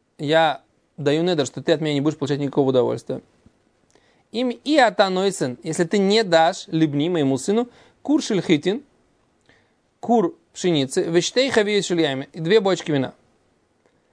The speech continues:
Раби Мейр, Раби Мейр говорит, а чейтен. Да.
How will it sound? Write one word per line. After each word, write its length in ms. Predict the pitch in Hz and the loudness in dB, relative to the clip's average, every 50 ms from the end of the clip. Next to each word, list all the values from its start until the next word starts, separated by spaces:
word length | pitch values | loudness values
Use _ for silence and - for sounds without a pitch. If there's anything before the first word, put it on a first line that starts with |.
| _ _ _ _ _ _ _ | _ _ _ _ _ _ _
Раби 280 | - - 147 151 151 160 | -4 0 0 0 0 -2
Мейр, 320 | 160 170 220 277 277 233 | -2 -2 0 2 2 2
Раби 300 | 175 165 190 185 165 156 | 2 2 0 0 -2 -4
Мейр 240 | 151 160 185 226 240 | -2 -2 -2 -2 0
говорит, 540 | 214 214 208 214 247 285 262 240 240 233 - _ _ | 0 0 0 2 2 2 0 0 0 -2 -8 _ _
а 180 | - 202 247 269 | 0 2 2 2
чейтен. 520 | - - 208 196 180 156 - 151 127 135 185 _ _ _ _ _ _ _ _ _ _ _ _ _ _ _ _ - | 0 -2 -2 -2 -2 0 0 0 -2 -2 -4 _ _ _ _ _ _ _ _ _ _ _ _ _ _ _ _ -10
Да. 260 | 180 - 196 190 | -8 -6 -6 -6